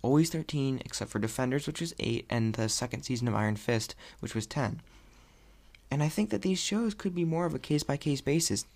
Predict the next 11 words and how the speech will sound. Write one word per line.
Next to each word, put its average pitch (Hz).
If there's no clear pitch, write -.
Daredevil 180
is -
perfectly 170
constructed, 139
well, 127
mm, 139
maybe 175
not 120
season 101
two, 98
but -